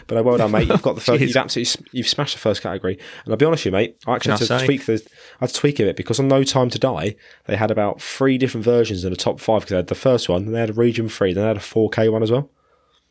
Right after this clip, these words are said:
Speaker 2: Bloody hell. So it just come
Speaker 1: No
Speaker 2: out
Speaker 1: Time
Speaker 2: of the bloody cinema.
Speaker 1: Well, exactly, yeah, it's obviously very popular. So you've absolutely smashed the first category, Tom. Well done. We're now gonna move on to the next one, which is video games.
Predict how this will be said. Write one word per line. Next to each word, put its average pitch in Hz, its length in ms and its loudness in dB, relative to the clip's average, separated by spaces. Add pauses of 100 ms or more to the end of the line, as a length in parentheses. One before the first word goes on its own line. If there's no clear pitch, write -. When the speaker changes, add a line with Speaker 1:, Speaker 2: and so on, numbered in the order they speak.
Speaker 2:
Bloody 160 260 -4
hell. 120 280 -2 (360)
So - 100 -2
it 240 40 2
just 185 140 -2
come 139 120 4
Speaker 1:
No 160 40 6
Speaker 2:
out 156 60 4
Speaker 1:
Time 127 100 0
Speaker 2:
of 127 60 -4
the - 60 -18
bloody 160 180 0
cinema. 220 520 0 (140)
Speaker 1:
Well, 107 140 4
exactly, 123 300 2
yeah, 123 60 4
it's 104 120 0
obviously 110 180 0
very 95 140 4
popular. - 400 -2
So 92 300 0 (100)
you've 95 180 -2
absolutely 104 280 0
smashed - 280 0
the - 60 -4
first 95 200 2
category, 90 280 -2
Tom. 90 200 -2
Well 92 140 0
done. 87 220 0 (340)
We're 101 100 0
now 110 140 4
gonna 107 160 0
move 107 160 2
on 104 80 -2
to 104 120 -6
the 98 60 0
next 92 220 -2
one, 85 120 0
which 92 240 0
is 92 280 2 (180)
video 95 300 2
games. 85 440 -2